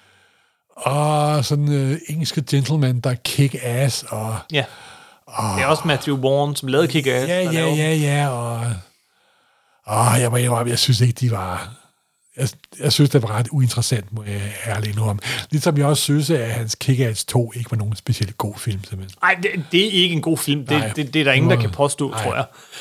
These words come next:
Speaker 2: Øh, og, og Jim Carrey er virkelig mærkelig i den film. <laughs> Med Stuart Eminem, som jo er en tegner, jeg holder enormt meget af, så laver han Empress. Og den, ja,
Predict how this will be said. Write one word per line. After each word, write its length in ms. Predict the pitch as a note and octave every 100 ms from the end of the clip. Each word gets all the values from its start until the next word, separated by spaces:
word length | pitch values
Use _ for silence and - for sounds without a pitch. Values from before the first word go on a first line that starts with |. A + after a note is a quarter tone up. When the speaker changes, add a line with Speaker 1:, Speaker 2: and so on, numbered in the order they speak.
| - - - - - - _ -
Speaker 2:
Øh, 460 | C#3+ C3+ B2 B2 - - - - - - - - -
og, 180 | F3 - - - -
og 100 | D3+ - -
Jim 120 | C3
Carrey 260 | A2+ C3 B2+ A#2+
er 40 | A2
virkelig 280 | C#3 A#2 A#2+
mærkelig 280 | A2+ - A2+
i 40 |
den 80 | A#2
film. 140 | - - - - - - E3 - F#3 D3+
<laughs> 720 | - F3 - - D#3 - -
Med 100 | E3+
Stuart 340 | D#3 - F#3 E3+
Eminem, 400 | F#3 A#3 F#3+ C#3+
som 160 | C#3 D#3
jo 100 | C#3+
er 40 | C#3
en 60 |
tegner, 240 | C3 D#3+ E3
jeg 100 | C3
holder 320 | E3 D3+ -
enormt 580 | - D#3+ F3+ F3 F3 C#3+
meget 320 | B2+ C3 C#3+
af, 40 | -
så 120 | -
laver 200 | E3+ E3+
han 140 | F3 E3+
Empress. 600 | F#3+ F#3 F#3 C3+ - - - _ _ _ _ _ _ _ _ _ _ -
Og 80 | D#3 -
den, 120 | A3+ G#3 - _ _ _ _ _ _ _ _ _ _ _ _ _ _ _ _ _ _ _ _ _ _ D3+
ja, 160 | A2+